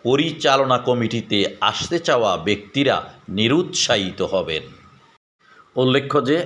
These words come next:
এমপিওভুক্ত শিক্ষা প্রতিষ্ঠানের প্রধান শিক্ষক, অধ্যক্ষ, উপাধ্যক্ষ, সহকারী প্রধান শিক্ষক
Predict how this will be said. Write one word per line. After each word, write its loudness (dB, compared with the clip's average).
এমপিওভুক্ত 0
শিক্ষা -4
প্রতিষ্ঠানের -2
প্রধান 0
শিক্ষক, -2
অধ্যক্ষ, -4
উপাধ্যক্ষ, -4
সহকারী -2
প্রধান -2
শিক্ষক -6